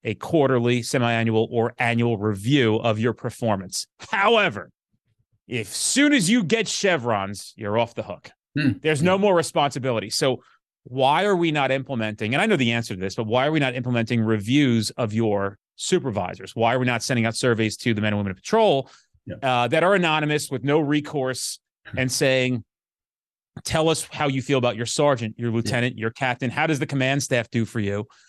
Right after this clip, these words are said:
Speaker 2: Yep.
Speaker 1: And then them reading it with all humility and saying, "Wow, we didn't know we were failing here."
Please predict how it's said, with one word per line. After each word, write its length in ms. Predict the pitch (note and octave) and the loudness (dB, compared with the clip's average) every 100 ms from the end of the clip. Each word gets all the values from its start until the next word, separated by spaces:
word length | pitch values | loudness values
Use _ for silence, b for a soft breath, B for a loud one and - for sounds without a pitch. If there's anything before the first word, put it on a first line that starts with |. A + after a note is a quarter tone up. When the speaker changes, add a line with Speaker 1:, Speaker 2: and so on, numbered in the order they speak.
| b _ | b _
Speaker 2:
Yep. 140 | G#2 - | -6 -2
Speaker 1:
And 160 | C3+ | 0
then 260 | D3 C#3+ B2+ | 2 0 0
them 300 | D3+ G#3 G#3+ | 0 0 2
reading 320 | D#3+ D3 B2+ | 2 0 0
it 160 | B2+ - _ | -4 -8 _
with 260 | A#2+ C3 - - _ _ _ _ _ _ _ _ _ _ _ | -6 -6 -6 -20 _ _ _ _ _ _ _ _ _ _ _
all 200 | F3+ F#3 | 4 4
humility 560 | F3 G3 D#3 E3 B2 A2 | 2 0 4 4 2 0
and 100 | A2 | -2
saying, 240 | C3 A#2 G#2 | -2 -4 0
"Wow, 220 | C#3+ B2+ | 0 2
we 80 | C#3 | 0
didn't 140 | B2+ | 0
know 100 | B2+ | -2
we 100 | A#2+ | -2
were 100 | G#2 | -6
failing 520 | - - B2+ B2+ A2 | -8 -2 0 0 -2
here." 300 | F#2+ F#2+ E2 | -6 -12 -14